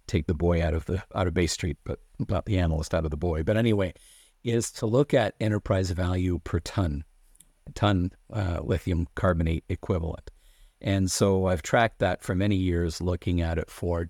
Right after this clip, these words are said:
two P, in other words, proven and probable reserves, measured and indicated resources, and global resources, and, and what is the market paying on average for those things.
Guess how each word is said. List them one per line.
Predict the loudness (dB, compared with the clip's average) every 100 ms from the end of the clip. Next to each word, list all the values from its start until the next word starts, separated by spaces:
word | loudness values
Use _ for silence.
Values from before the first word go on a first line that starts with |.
| -8
two | 0 0
P, | 2 0 2
in | 2
other | 2 2
words, | 0 -2
proven | -2 0 2 0
and | 0
probable | 0 2 0 -2 -4
reserves, | -4 -2 0 0 -2 -6 -10 _ _ _ _
measured | 2 4 4 2
and | 2
indicated | 2 0 0 0 0 0
resources, | 0 2 0 0 -2 -4 -6 -4
and | -2 -2 -4 _ _ _ _ _
global | 2 2 2 0
resources, | 0 0 2 2 2 -2 -4 -2
and, | -2 -2
and | -2 2
what | 2 2
is | 0
the | -2
market | 2 2 2 -2 -6
paying | 0 2 2
on | 2 2
average | 0 0 -4
for | -4
those | -4 -4 -6
things. | -4 -6 -6 -14